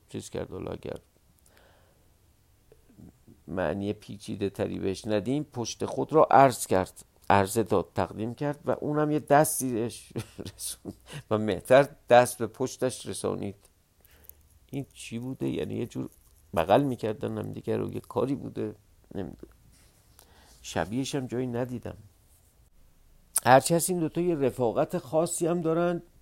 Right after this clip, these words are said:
بقیهٔ پادشاهان نامه رو گرفتن، این گفت: «وایسا با هم بریم، با هم یکی بشیم.» و مهتربادم که قبول کرد.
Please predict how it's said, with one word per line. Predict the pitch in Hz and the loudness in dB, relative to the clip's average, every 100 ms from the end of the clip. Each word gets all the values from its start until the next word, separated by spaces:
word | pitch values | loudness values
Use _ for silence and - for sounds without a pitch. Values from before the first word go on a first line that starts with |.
| - - - - | -20 -20 -20 -2
بقیهٔ | 98 110 123 147 | 2 2 0 -2
پادشاهان | 127 113 107 127 113 135 | -2 -4 -4 -6 -2 -2
نامه | 113 101 120 | -2 -2 -4
رو | 147 | -4
گرفتن، | 131 139 156 | -4 -6 -4
این | 151 | -4
گفت: | 147 135 | -4 -2
«وایسا | 131 143 139 | -2 -2 -4
با | 110 | -4
هم | 123 156 | -2 -2
بریم، | 113 - - - - - - - - - - - | -2 -6 -10 -20 -20 -20 -20 -20 -20 -16 -10 -4
با | 95 | -2
هم | 113 | -2
یکی | 120 - - 127 | -2 -4 -6 -10
بشیم.» | - - - _ - - - - - - - | -10 -18 -20 _ -20 -20 -20 -20 -20 -20 -2
و | 113 | 0
مهتربادم | 117 90 - 82 101 117 127 123 | 0 0 2 2 4 0 0 -2
که | - 120 117 | -4 -4 -4
قبول | - - - | -4 -4 -8
کرد. | - - - | -20 -20 -20